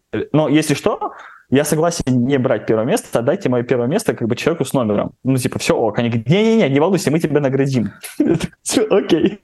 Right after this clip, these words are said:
<laughs> Вот, и в конечном итоге, да, меня наградили. И второй, э, старт мой был, это был Vertical Challenge. Э, это я всё подвожу к истории про то, как я могу теперь стартовать на национальном чемпионате и так далее.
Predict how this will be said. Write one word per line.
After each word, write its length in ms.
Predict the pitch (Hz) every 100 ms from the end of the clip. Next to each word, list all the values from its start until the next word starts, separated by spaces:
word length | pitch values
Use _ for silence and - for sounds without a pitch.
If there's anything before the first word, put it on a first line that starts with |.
| -
<laughs> 420 | 233 254 320 320 _
Вот, 220 | 160 131
и 40 | -
в 40 |
конечном 360 | - 170 - 143
итоге, 260 | - 277
да, 340 | 139 139 113 110
меня 260 | 117 120
наградили. 600 | 131 123 123 208 247 214 - - _
И 100 | 143
второй, 460 | 143 139 202 370 -
э, 1040 | 131 127 127 123 127 123 123 123 120 120 -
старт 360 | - 135 135
мой 180 | 120 113
был, 240 | 107 107 123
это 180 | 120
был 140 | 135 131
Vertical 440 | 139 - - 120
Challenge. 500 | - - 220 208 - -
Э, 380 | 127 123 120 117
это 220 | 123 135
я 60 |
всё 120 | 120 127
подвожу 360 | 117 120 143
к 120 | 139 92
истории 360 | 117 - 131 120
про 140 | -
то, 200 | - 120
как 220 | - 120
я 60 | 120
могу 200 | 113 120
теперь 260 | - - 104
стартовать 460 | - 110 113 110
на 140 | 104 107
национальном 420 | 104 110 107 104
чемпионате 500 | - 107 117 147 -
и 40 |
так 120 | -
далее. 240 | 107 104